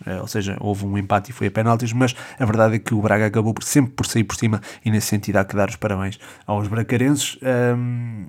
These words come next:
e, e, e acho que é um, há aqui um fator a destacar,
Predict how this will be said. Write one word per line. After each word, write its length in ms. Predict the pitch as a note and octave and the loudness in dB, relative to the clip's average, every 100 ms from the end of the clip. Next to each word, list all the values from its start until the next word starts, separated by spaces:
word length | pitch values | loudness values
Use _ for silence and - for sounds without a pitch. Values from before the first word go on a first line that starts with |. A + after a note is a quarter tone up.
| - | -10
e, 640 | C3 A#2 A#2+ A#2 A#2 G#2 | -4 -4 -2 -2 -2 -2
e, 40 | A2+ | -2
e 60 | |
acho 160 | G#2 - | -2 -4
que 100 | A2 | -4
é 40 | |
um, 160 | G2+ G2+ F#2 | -4 -6 -10
há 120 | G2+ | -10
aqui 200 | G2+ - | -10 -6
um 80 | G#2+ | -8
fator 360 | G2 G2+ G2 G#2 | -4 -8 -4 -6
a 40 | |
destacar, 500 | G2 - G#2 - G#2+ | -4 -8 -8 -2 -2